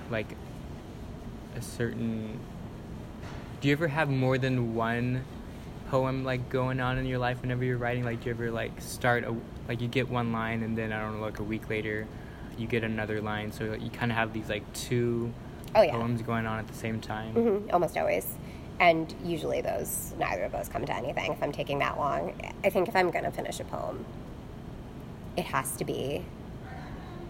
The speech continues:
Speaker 2: I have to start it and finish it within a few days.
Speaker 1: Really?
Speaker 2: Mm-hmm. I mean, that's not true for everybody. It's,
Speaker 1: Right.
Speaker 2: it's definitely true for me so far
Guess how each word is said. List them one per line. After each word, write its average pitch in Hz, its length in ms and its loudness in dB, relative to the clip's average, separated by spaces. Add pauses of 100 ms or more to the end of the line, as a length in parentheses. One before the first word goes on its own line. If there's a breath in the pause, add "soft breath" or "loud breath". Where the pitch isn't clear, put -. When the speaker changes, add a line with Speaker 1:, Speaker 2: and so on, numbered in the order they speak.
(380)
Speaker 2:
I 165 60 4
have 139 220 0
to - 80 -4
start 143 280 2
it - 120 0
and - 100 -4
finish - 280 -2
it - 160 -2
within - 200 -4
a - 40 -4
few - 160 -6
days. - 300 -4 (200)
Speaker 1:
Really? 131 400 0 (120)
Speaker 2:
Mm-hmm. 214 180 0 (600)
I 233 60 12
mean, 202 160 10
that's 170 200 8
not 202 140 2
true 156 120 -2
for - 80 0
everybody. - 320 0
It's, 135 120 -2
Speaker 1:
Right. 123 160 2
Speaker 2:
it's - 80 -2
definitely 139 280 2
true - 140 -4
for - 120 -4
me 80 220 -2 (680)
so 175 160 8
far - 260 -4